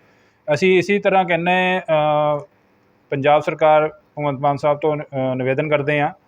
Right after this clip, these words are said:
ਕਿ ਇਸੇ ਤਰ੍ਹਾਂ ਦੀ ਇੱਕ ਟੀਮ ਬਣਾਈ ਜਾਵੇ, ਜਿਹਦੇ ਦੇ ਵਿੱਚ ਕਿ ਜਿਹੜੇ ਅਵਾਰਾ ਗਾਈਆਂ ਫਿਰਦੀਆਂ ਵਾ ਤੇ ਜਿਨ੍ਹਾਂ ਵਿੱਚ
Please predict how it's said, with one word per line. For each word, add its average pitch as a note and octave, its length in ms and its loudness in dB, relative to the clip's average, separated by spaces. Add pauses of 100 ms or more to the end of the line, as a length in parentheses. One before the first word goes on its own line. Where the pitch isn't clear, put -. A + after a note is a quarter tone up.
(320)
ਕਿ E3+ 160 -2
ਇਸੇ F3 240 0
ਤਰ੍ਹਾਂ G3+ 200 2
ਦੀ G3+ 100 2
ਇੱਕ G3 120 -2
ਟੀਮ E3+ 300 -2
ਬਣਾਈ E3 260 2
ਜਾਵੇ, E3 340 0 (220)
ਜਿਹਦੇ E3 280 0
ਦੇ F#3+ 100 4
ਵਿੱਚ F#3+ 240 2
ਕਿ F#3+ 120 -4
ਜਿਹੜੇ F#3 240 0 (120)
ਅਵਾਰਾ E3 680 4 (160)
ਗਾਈਆਂ D3 340 -2
ਫਿਰਦੀਆਂ D3 480 -6
ਵਾ D#3 180 -6 (920)
ਤੇ D#3+ 140 0
ਜਿਨ੍ਹਾਂ E3+ 260 0
ਵਿੱਚ F3 480 2